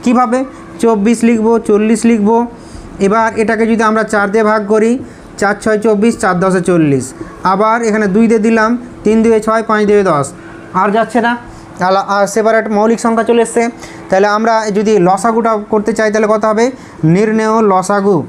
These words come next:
নির্ণেয় লসাগু, লসাগুটা চেয়েছে। তাহলে কত হলো? চার গুণিত দুই, চার গুণিত দুই গুণিত তিন গুণিত পাঁচ।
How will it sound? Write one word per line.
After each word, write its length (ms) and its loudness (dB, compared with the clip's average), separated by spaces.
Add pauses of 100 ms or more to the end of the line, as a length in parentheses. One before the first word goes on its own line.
(380)
নির্ণেয় 600 2 (500)
লসাগু, 1000 2 (520)
লসাগুটা 580 2
চেয়েছে। 480 0 (420)
তাহলে 220 2
কত 160 0
হলো? 300 0 (160)
চার 340 0
গুণিত 300 -2
দুই, 340 2 (500)
চার 280 0
গুণিত 320 0 (100)
দুই 240 2 (520)
গুণিত 260 2 (220)
তিন 320 0 (320)
গুণিত 260 2
পাঁচ। 400 0